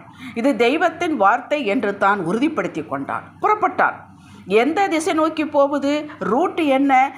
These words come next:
அது எப்படி இருக்கும், என்ன கிடைக்கும், ஏதும் கேட்கவில்லை ஆபிரகாம். முதலில் தேவன் சொன்னதே அவனுக்கு போதுமானதாக இருந்தது.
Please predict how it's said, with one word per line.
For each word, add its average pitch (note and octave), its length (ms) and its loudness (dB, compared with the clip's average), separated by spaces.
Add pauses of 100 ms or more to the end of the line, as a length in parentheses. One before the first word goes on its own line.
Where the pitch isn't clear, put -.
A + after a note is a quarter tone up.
(100)
அது G#3 240 0
எப்படி F4 340 0
இருக்கும், C#4 520 0
என்ன C#4 360 2
கிடைக்கும், C#4 520 -2 (200)
ஏதும் A3+ 500 2
கேட்கவில்லை E3 720 -2
ஆபிரகாம். C3 400 -2 (420)
முதலில் E4 540 0
தேவன் C4 480 2 (120)
சொன்னதே C4 360 0
அவனுக்கு C4+ 440 2
போதுமானதாக C4 840 0
இருந்தது. B2 320 -10